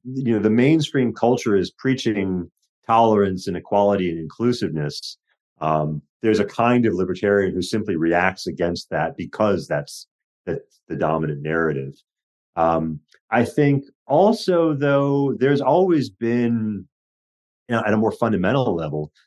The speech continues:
there's always been a strain within libertarianism that wants the state to get out of the way precisely because, um, the state threatens to interfere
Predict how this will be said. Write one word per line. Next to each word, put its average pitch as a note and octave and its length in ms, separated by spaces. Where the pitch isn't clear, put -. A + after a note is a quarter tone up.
there's A#2 160
always C3 420
been A2 260
a G2 60
strain A2 880
within F#2+ 460
libertarianism E2+ 1120
that F2 420
wants A2 540
the - 120
state A#2 480
to G2 80
get F#2 220
out F#2 240
of D2+ 80
the E2 100
way D#2+ 720
precisely G#2+ 840
because, E2+ 1160
um, D#2+ 560
the F#2+ 80
state F#2+ 580
threatens G#2 460
to - 180
interfere F2+ 840